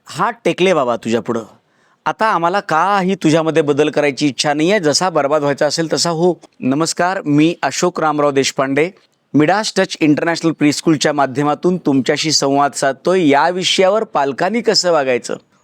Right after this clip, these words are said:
होतं असं की पालक हो, तुम्हाला जर दहा लेकरं असतील आणि एका लेकराकडे तुम्ही दुर्लक्ष करत असाल, तर दहा टक्के ब्लॉक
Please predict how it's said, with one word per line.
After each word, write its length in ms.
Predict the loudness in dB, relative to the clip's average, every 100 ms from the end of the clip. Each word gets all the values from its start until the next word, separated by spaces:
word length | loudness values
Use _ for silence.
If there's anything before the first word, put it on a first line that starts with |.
| _
होतं 220 | -2 0
असं 300 | 0 0 -2 0
की 100 | -2
पालक 400 | 0 -2 0 0
हो, 180 | 0 0
तुम्हाला 300 | 0 0 0
जर 140 | -2
दहा 320 | -2 -2 0
लेकरं 380 | 0 0 2 2
असतील 440 | 2 2 2 2 -2 -10 -20 _
आणि 200 | -4 -2 0
एका 280 | -2 -2
लेकराकडे 460 | -2 0 -2 0 -2
तुम्ही 240 | 0 0
दुर्लक्ष 480 | 2 2 2 0 -2
करत 260 | -2 -2 0
असाल, 420 | -2 0 -2 -2 -8 _ _ _
तर 120 | -2
दहा 440 | -2 -6 -4 -2 -2
टक्के 680 | -2 -6 _ 2 4 6 4
ब्लॉक 440 | 2 0 0 -4